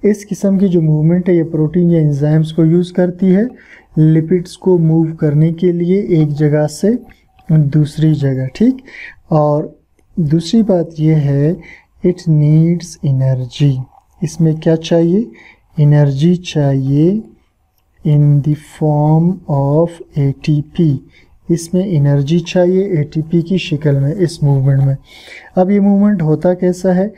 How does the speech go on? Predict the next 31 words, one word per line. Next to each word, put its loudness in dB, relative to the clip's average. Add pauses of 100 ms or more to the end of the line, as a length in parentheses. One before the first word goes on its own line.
(340)
मैं 4
यहाँ 2
इसको -4
एक्सप्लेन -2
करूँगा, -2
आप -4
इसको -4 (960)
समझने 2
की -2
कोशिश -4
करें। -2 (460)
तो 2
यहाँ 2
से -2
मैं 0
कुछ -6
लिपिड्स -2
को 2
रिमूव 0
कर -2
देता 0
हूँ 0 (460)
और 2
यहाँ 2
से 0
भी 2
मैं 4
कुछ -4 (520)
फॉस्फोलिपिड्स -2
को -4
रिमूव 2